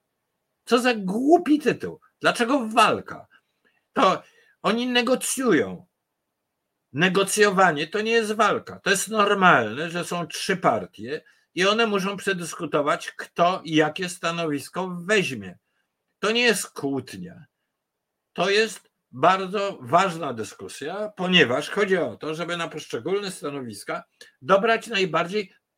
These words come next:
kompetentnych ludzi. Oczywiście gdzieś jest kwestia parytetu. Każde z tych ugrupowań ma jakieś też polityczne ambicje i tak dalej, broni jakichś swoich pozycji,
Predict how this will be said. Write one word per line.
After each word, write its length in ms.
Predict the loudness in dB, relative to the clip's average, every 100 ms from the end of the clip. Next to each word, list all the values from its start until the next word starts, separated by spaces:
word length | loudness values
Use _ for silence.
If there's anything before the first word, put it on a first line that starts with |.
| _
kompetentnych 1000 | -4 -4 0 0 0 -2 -2 -8 -8 -6
ludzi. 460 | -4 -4 -6 -12 _ _ _ _ _ _
Oczywiście 720 | -10 -6 -4 -4 -4 -6 -6 _ _ -18
gdzieś 640 | -10 -6 2 2 2 -4
jest 220 | -8 -8
kwestia 460 | -8 -6 -6 -6 -6
parytetu. 720 | -4 -4 -4 -2 -4 -4 -14 _ _ _ _ _ _ _ _
Każde 420 | -2 0 2 0 -4
z 120 | -6
tych 260 | -12 -10
ugrupowań 840 | 0 4 4 4 2 2 -2 -4 -10 _ _ _
ma 500 | -4 4 6 4 -2
jakieś 840 | -8 0 0 0 -6 -6 -6 -14 _ _ _ _ _ _ _ _ _ _ _ _ _ _ _ _ -20 -20 -10
też 220 | -8 -8
polityczne 600 | -4 -2 -2 -4 -6 -2
ambicje 500 | -2 -2 -6 -6 -4
i 60 | -4
tak 200 | -4 -2
dalej, 340 | 0 0 -4
broni 360 | -4 -2 -2 -2
jakichś 340 | -2 -4 -12
swoich 440 | -12 -6 -4 -4 -8
pozycji, 560 | -10 -6 -6 -6 -16